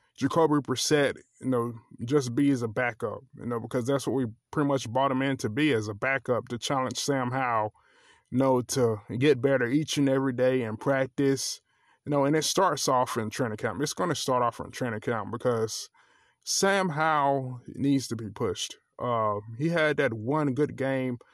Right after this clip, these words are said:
his last, uh, game as a rookie against the Dallas Cowboys, and we saw a lot of great potential, and we saw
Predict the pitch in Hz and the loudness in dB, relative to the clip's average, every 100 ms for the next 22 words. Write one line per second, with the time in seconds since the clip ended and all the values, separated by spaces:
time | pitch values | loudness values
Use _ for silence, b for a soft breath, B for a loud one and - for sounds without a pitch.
0 | b b b b b _ 156 139 127 127 | b b b b b _ 0 2 2 2
1 | 143 135 131 - - - - _ - 123 | 4 2 2 -4 -6 -10 -18 _ -8 -4
2 | 127 - 127 113 135 139 117 127 120 107 | -4 -2 0 2 2 2 2 2 0 -2
3 | 117 156 151 123 95 120 135 - 117 120 | 2 2 2 0 0 0 -2 -2 -2 0
4 | 117 113 - 139 117 101 107 107 - 113 | 0 0 -2 -2 -2 0 -2 -2 -4 -8
5 | 107 110 175 214 - 135 107 98 110 131 | -6 -2 -2 -2 0 2 2 0 0 2
6 | 139 139 123 107 110 127 123 - _ - | 2 2 0 -4 -4 -4 -4 -8 _ -12
7 | 107 - 143 - 123 110 b b b b | -8 -4 -4 -2 -4 -4 b b b b
8 | b - 151 147 165 - 156 156 143 | b -4 0 2 2 2 2 4 2